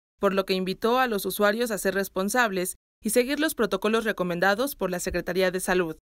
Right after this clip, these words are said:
Expuso que durante los recorridos en los espacios bajo la responsabilidad del ina,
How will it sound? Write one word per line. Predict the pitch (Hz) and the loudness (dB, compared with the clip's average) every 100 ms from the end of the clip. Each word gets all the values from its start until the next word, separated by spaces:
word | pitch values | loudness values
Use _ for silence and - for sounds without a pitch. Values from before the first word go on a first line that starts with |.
| _ _ _ | _ _ _
Expuso | 185 185 - 233 294 | -4 -2 -2 -2 0
que | 285 | 2
durante | 208 185 185 180 | 2 2 0 0
los | 175 | 0
recorridos | 185 185 180 208 214 208 | 0 0 0 0 0 0
en | |
los | 175 | -2
espacios | 175 - 196 190 196 | -4 -2 -2 -2 -2
bajo | 180 185 | -2 0
la | 175 | -2
responsabilidad | 170 170 185 180 180 180 185 190 | -2 -4 -6 -4 -2 -2 2 0
del | 175 202 | 2 0
ina, | 294 202 180 | 2 2 0